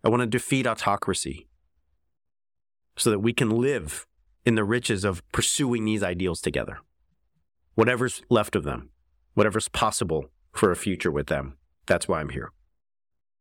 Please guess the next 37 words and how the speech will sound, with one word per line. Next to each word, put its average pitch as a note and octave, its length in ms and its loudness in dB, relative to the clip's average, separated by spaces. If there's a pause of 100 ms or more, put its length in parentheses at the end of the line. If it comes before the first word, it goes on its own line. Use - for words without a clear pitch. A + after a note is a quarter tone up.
(140)
That's B2 200 4
why B2+ 100 4
we're B2+ 220 0
gonna C3 160 0
be B2+ 160 0
here A#2+ 360 -2
throughout G#2 240 2
twenty A2 200 2
twenty-four. G#2+ 680 0 (560)
That's - 160 0
why G#2 80 4
we're G#2 180 0
gonna G#2 120 0
be, G2+ 300 -2 (480)
uh, G2 100 2
giving B2 300 2
everything A2 340 0
we G2 100 0
have G#2+ 400 0
to A#2+ 100 2
this G2+ 140 2
show G#2 380 -2 (160)
and F2+ 160 -2
talking F2+ 340 -2
about, F2 360 -2 (480)
uh, - 100 2
everything A2+ 420 0 (140)
we A2+ 420 2
feel C3+ 260 0
like, F2 300 -2 (520)
uh, E2+ 180 0
is A2 160 0
important G2 480 -2 (300)
to, F2+ 400 0 (420)
uh, D#2+ 380 -2 (160)
safeguarding A2 500 0
democracy F#2 640 -4